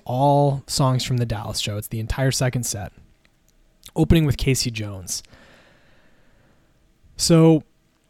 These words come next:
um, this is a very nascent version of this song. It's interesting because in a lot of ways, this version doesn't even sound as fully formulated to me as the eleven two version. Although,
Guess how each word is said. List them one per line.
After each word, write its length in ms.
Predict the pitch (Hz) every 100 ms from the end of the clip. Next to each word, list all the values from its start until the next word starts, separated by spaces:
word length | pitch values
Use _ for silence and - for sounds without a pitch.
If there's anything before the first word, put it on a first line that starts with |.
| -
um, 360 | 180 156 151 135
this 180 | 233 359
is 260 | 349 233 -
a 80 | 160
very 340 | 127 165 170
nascent 520 | 147 143 135 - 139
version 480 | 120 123 117 120 104
of 240 | 101 120 113
this 140 | 113
song. 500 | - 131 123 101 107
It's 180 | 131 -
interesting 520 | 190 311 349 - 160 147
because 380 | 135 151 131 131
in 140 | 143
a 100 | 139
lot 200 | 127 220
of 80 | 269
ways, 260 | 269 202
this 240 | 143 160 -
version 440 | 185 185 180 156
doesn't 280 | 131 135 151
even 240 | 139 127
sound 320 | 113 135 131 123
as 140 | -
fully 220 | 139 131
formulated 560 | - 131 135 127 117 110
to 80 | 123
me 80 | 120
as 140 | 113
the 80 | 117
eleven 320 | 113 107 107
two 180 | - 113
version. 460 | 101 104 113 101 101
Although, 460 | 113 117 123 117